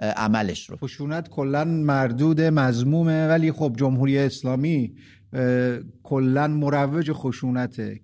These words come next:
Speaker 2: حکومتیه که انسان‌ها رو می‌کشه،
Speaker 1: استقبال
Speaker 2: خشون-، با
Speaker 1: می‌کنه از
Speaker 2: خشونت اومده. خشونت رو نه فقط به ایران، به منطقه برده. س-، ب-، ده ها هزار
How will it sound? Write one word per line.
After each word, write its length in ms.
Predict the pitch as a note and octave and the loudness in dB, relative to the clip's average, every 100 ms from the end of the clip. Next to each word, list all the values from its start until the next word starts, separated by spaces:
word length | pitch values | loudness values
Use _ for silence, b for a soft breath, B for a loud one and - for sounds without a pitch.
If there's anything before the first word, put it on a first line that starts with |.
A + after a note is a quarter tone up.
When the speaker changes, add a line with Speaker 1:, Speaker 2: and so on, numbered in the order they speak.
| - | -14
Speaker 2:
حکومتیه 640 | A#2 A2+ B2+ C3 C3+ C#3+ C#3 | -10 -8 -4 -4 -4 -4 -6
که 460 | D3+ C#3+ C#3+ C3+ - - | -4 -2 -2 -4 -8 -8
انسان‌ها 520 | C3+ A#2+ B2+ A#2+ C#3 | -6 -4 -4 -2 -2
رو 80 | C3+ | -2
می‌کشه، 460 | D3+ D#3 D3+ C#3 | -4 -6 -8 -6
Speaker 1:
استقبال 420 | A#2+ A#2+ A2 A#2+ | -6 -4 -2 -2
Speaker 2:
خشون-، 120 | E3 - | -2 -2
با 80 | |
Speaker 1:
می‌کنه 140 | B2+ B2 | 0 -2
از 80 | A#2+ | -4
Speaker 2:
خشونت 360 | B2+ C#3 D3+ | -4 -6 -4
اومده. 480 | D3 D3 C#3 C3+ C3+ C3+ B B - | -4 -4 -2 -2 -4 -8 B B -6
خشونت 580 | E3+ E3+ F3+ F3+ F3+ | -4 -2 0 0 0
رو 60 | F3 | 0
نه 120 | F#3 | 0
فقط 320 | F#3 E3+ D#3+ D3 | 0 0 0 0
به 80 | D#3 | 0
ایران، 340 | D3+ D3 C#3 | 0 0 0
به 80 | C#3 | 0
منطقه 540 | C#3+ C#3 C#3 C3+ D#3 | 0 0 0 -2 -2
برده. 600 | D#3 D#3+ D3+ C#3 D3 C#3 C#3 B B B | -2 0 0 0 0 -2 -6 B B B
س-، 160 | - G#2+ A#2+ A#2+ | -20 -16 -12 -8
ب-، 180 | C3+ C3+ | -4 -4
ده 260 | A#2+ D3 | 0 0
ها 280 | B2+ C#3 E3+ | 0 0 2
هزار 800 | D3+ D3+ C3+ D#3+ E3 D#3 C#3 | 2 0 0 2 0 -2 -6